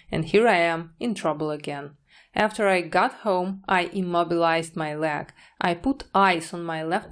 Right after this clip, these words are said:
ankle to where it hurt the most. Thank God no one could see me crawling miserably <laughs> to the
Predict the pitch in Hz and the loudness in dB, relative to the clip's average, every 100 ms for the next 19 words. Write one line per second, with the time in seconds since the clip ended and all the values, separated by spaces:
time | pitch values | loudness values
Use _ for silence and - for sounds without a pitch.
0 | - 185 190 220 226 233 - 160 147 170 | -2 -2 0 0 0 -2 -2 -2 2 4
1 | 190 214 180 175 - - 175 165 165 156 | 6 6 2 0 -6 -4 -2 -2 -8 -6
2 | 147 - - - - - - - - 190 | -6 -6 -12 -16 -20 -20 -20 -20 -2 2
3 | 185 175 175 165 165 185 180 170 175 - | 2 2 2 2 0 0 2 0 -2 -6
4 | 185 - 185 175 170 - 180 170 170 165 | -8 -2 0 0 -2 2 4 4 2 -2
5 | 170 175 165 165 160 165 160 165 - 185 | 0 0 2 0 0 0 0 -2 -4 2
6 | 180 165 170 | 4 4 2